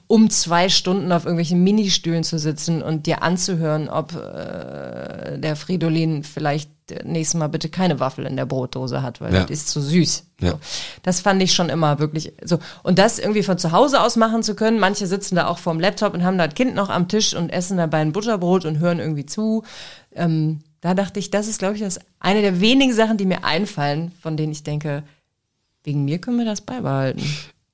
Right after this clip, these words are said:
Speaker 2: Ja, ich glaube auch, dass, äh, mehrere Firmen jetzt nicht mehr in Zukunft, äh, alle ins Headquarter nach Dublin schicken.
Speaker 1: Oder Seattle.
Speaker 2: Europaweit, sondern dass viel mehr auch in Zukunft per Zoom gehen wird.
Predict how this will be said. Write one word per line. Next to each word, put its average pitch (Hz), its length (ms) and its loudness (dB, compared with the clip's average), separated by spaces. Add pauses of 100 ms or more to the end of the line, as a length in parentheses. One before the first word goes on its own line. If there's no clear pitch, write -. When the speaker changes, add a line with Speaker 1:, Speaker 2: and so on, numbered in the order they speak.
(140)
Speaker 2:
Ja, 95 380 2
ich - 140 -6
glaube 98 360 4
auch, 90 200 4
dass, - 540 0
äh, 82 320 4
mehrere 92 440 2
Firmen 104 400 4
jetzt - 220 2
nicht 98 320 0
mehr 90 340 4
in 80 100 -4
Zukunft, - 760 -2
äh, - 400 -20 (160)
alle 90 320 2
ins 80 680 -4
Headquarter 90 1080 2
nach 82 260 -2
Dublin 104 680 2
schicken. 123 580 0 (180)
Speaker 1:
Oder 120 140 -18
Seattle. - 800 -8 (120)
Speaker 2:
Europaweit, 98 800 2
sondern 95 320 0
dass 90 220 -2
viel - 260 -2
mehr 92 200 2
auch 85 80 -6
in 85 60 -4
Zukunft 80 440 -6
per 73 120 -2
Zoom 76 220 -2
gehen 147 320 -6
wird. - 240 -12